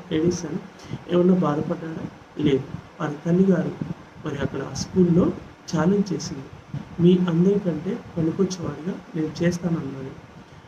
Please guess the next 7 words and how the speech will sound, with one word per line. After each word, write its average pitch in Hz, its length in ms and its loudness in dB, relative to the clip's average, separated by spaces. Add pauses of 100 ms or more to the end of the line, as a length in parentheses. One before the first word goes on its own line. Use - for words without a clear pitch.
(120)
మరి 151 220 2 (440)
యేసుక్రీస్తు 190 540 2
ఘననామంలోనే 180 880 4 (340)
అలా 151 140 -2
చేస్తానని 165 720 -2
ఆమె, 135 200 -8 (580)
ఆ, 139 280 -6